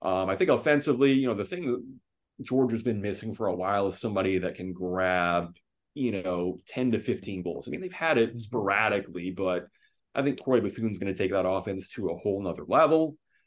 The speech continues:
Um, but I think overall, Georgia's probably gonna surprise people. And I think a lot of people are gonna be surprised at where they kind of rank when I go over, like, everybody overall, you know, in the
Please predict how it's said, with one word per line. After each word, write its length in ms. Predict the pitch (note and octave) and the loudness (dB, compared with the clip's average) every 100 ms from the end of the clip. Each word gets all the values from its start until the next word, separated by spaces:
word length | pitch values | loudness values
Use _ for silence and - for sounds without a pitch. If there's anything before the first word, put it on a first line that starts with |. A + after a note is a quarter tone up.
| _ _ _ | _ _ _
Um, 540 | G2+ G#2 G#2 G#2 G#2+ G#2+ | 0 2 4 4 2 2
but 100 | C#3+ | 2
I 40 | |
think 120 | F#3 | 4
overall, 340 | D3+ C3 B2+ A2+ | 4 6 6 4
Georgia's 420 | A#2 F#2+ G2 F#2 _ _ | 2 0 -4 -10 _ _
probably 280 | D3+ D#3+ D#3+ | -4 -2 0
gonna 140 | D3 | -2
surprise 420 | C3 A#2 B2+ B2+ B2 | -4 -2 2 2 2
people. 200 | - A2 | -2 -2
And 80 | |
I 40 | G2 | 0
think 120 | D#3 | -2
a 40 | |
lot 200 | A2 B2 | 0 0
of 60 | A#2 | 0
people 180 | A#2+ G#2 | 0 0
are 40 | |
gonna 120 | G2+ | 0
be 80 | G2 | -2
surprised 640 | F#2+ F2 G2+ F#2+ F2+ F2+ | -4 -6 0 2 4 2
at 100 | F2+ | -2
where 240 | G2 G#2 G#2 | -4 -2 0
they 100 | G2 | 0
kind 200 | G2 F#2 | -2 -2
of 220 | F#2 F2+ _ _ - | 0 -2 _ _ -8
rank 500 | A2 G2 G#2+ G#2+ F#2 | -4 0 2 0 -2
when 100 | G2+ | -2
I 120 | F2+ | 0
go 240 | F2 G2 F#2+ | 0 2 4
over, 360 | F#2 F2 F2 - | 4 2 0 -4
like, 140 | F2+ | -6
everybody 480 | F2+ F#2 F#2+ - F2+ | -4 -4 -2 0 2
overall, 640 | F2+ E2+ E2+ E2+ E2+ E2+ E2 - | 2 0 -2 -2 -4 -6 -8 -10
you 140 | F#2+ | -6
know, 80 | F2 | -4
in 60 | |
the 80 | F2 | -6